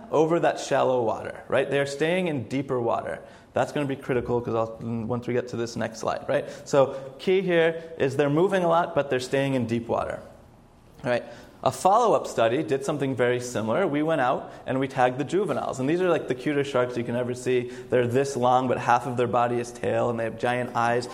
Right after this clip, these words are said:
So if you want proof that sharks are not scary, just look at a picture of a baby thresher shark, I promise you.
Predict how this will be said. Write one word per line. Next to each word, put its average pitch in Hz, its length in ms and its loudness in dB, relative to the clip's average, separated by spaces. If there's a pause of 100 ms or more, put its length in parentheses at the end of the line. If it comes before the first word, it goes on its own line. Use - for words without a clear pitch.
(120)
So - 80 0
if 139 100 2
you 147 140 2
want 156 220 4
proof 156 360 0
that 123 360 2
sharks 131 320 2
are 123 80 0
not 120 280 2
scary, 117 380 0
just 117 220 -6
look 120 240 -2
at 127 80 -2
a 120 60 -2
picture 120 360 -6
of 113 80 -4
a 117 60 -2
baby 117 300 0
thresher 117 360 -2
shark, 156 300 -2
I 117 80 -2
promise 120 440 -2
you. 147 180 -2